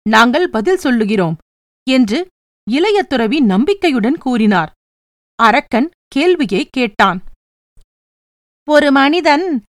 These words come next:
பெரிய மலையை அடைய வேண்டும். ஆனால் அவன் மலையை அடைய தடையாக இருக்கும் ஐந்து பேய்களை கடக்க வேண்டும்.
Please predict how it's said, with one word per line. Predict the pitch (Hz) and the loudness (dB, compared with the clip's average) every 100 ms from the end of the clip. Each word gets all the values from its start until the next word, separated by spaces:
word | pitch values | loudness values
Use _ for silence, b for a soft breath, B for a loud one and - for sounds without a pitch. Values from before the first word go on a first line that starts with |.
| _ | _
பெரிய | - 240 214 214 202 294 | -4 -2 0 0 0 0
மலையை | 370 285 262 262 370 | 0 2 2 2 2
அடைய | 339 320 330 | 2 4 2
வேண்டும். | 330 311 294 262 208 _ _ _ - | 2 0 0 -2 -4 _ _ _ -2
ஆனால் | 220 226 247 247 294 208 _ _ - | 2 4 6 4 4 0 _ _ 0
அவன் | 277 277 269 | 2 4 2
மலையை | 254 262 370 381 302 | 2 2 2 0 0
அடைய | 262 262 240 | 0 0 0
தடையாக | 247 226 262 277 311 381 | 2 0 2 4 4 2
இருக்கும் | 311 311 - 359 320 - _ _ - | 0 -4 -2 -2 -2 -4 _ _ -6
ஐந்து | 180 185 247 311 381 370 349 | -2 0 0 0 0 0 0
பேய்களை | 262 247 302 277 311 403 | 0 0 2 2 2 2
கடக்க | 392 381 381 359 | 2 2 4 2
வேண்டும். | 349 339 320 302 | 4 2 0 -2